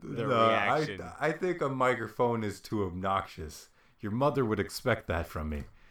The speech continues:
Speaker 2: I don't think she would
Speaker 1: Poop.
Speaker 2: accept the s-, the subtlety of me walking up to her in a random supermarket and just going,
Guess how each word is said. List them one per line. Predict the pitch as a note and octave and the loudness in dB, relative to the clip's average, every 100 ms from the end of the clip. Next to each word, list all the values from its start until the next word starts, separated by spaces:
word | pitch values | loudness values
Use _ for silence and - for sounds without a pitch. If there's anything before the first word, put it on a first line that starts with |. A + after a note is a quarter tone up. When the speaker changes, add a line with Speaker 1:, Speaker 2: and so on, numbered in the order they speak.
| - - | -20 -4
Speaker 2:
I | A#2+ C#3+ | 0 2
don't | C#3+ | 0
think | B2 C#3 | -2 -4
she | - B2+ | -4 4
would | G3 | 8
Speaker 1:
Poop. | G3 | 8
Speaker 2:
accept | C#3+ C3 A#2 | 8 4 4
the | A2+ | 0
s-, | - - A2 G#2 | -6 -8 -10 -6
the | F#2+ | -4
subtlety | - C3 B2 A2+ - G#2 G2 | -4 0 0 0 0 0 0
of | F#2 | 0
me | G#2+ | -2
walking | A2 G#2+ G#2 A2 G#2+ | 0 0 0 -2 -6
up | A2+ F#2+ | -6 -4
to | G2+ | -2
her | F#2+ F2+ F2+ | 0 0 -2
in | |
a | F2+ | -4
random | F#2+ G#2+ G#2+ G#2 | -2 0 0 -4
supermarket | - B2 A2 F#2+ G2 F#2 F#2 | -4 -4 -4 -2 0 0 -2
and | F#2+ | -4
just | F#2+ E2+ | -6 -6
going, | G#2 F#2+ F2+ | -2 0 -2